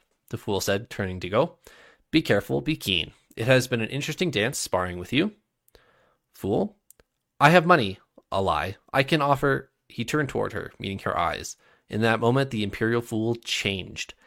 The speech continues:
His face grew somber, became steel, and his eyes. In his eyes lay an eternity, an age. She knew people. She had studied people.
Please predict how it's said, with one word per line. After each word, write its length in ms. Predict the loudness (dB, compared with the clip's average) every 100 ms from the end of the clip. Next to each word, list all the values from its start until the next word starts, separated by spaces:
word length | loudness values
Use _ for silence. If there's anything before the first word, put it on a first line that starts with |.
| -20
His 200 | -10 -6
face 240 | 0 0 0
grew 100 | -4
somber, 640 | 0 2 0 -2 -6 -10
became 480 | -14 -8 -8 -8 -12 -8
steel, 680 | -6 -4 -2 0 -2 -4 -14 _ _ _ _ _ -8
and 160 | -6
his 220 | -4 -4
eyes. 580 | -2 -2 -2 -4 -8 -14 _ _ _ _ _
In 140 | -6 -4
his 160 | -2
eyes 320 | 2 2 2 2
lay 140 | -2
an 80 | -2
eternity, 920 | -6 -8 -4 -4 -4 -8 -10 -14 _ _ _ _ -16
an 140 | -16 -12
age. 640 | -8 -8 -10 -12 -14 -14 _ _ _ _ _ _ _
She 220 | -8 -4
knew 240 | 2 2 2
people. 440 | -2 -6 -10 -10 _ _ _ _ _ _ _ _ _
She 240 | -6 0 2
had 120 | 2
studied 500 | 0 4 4 4 -6
people. 340 | -12 -10 -12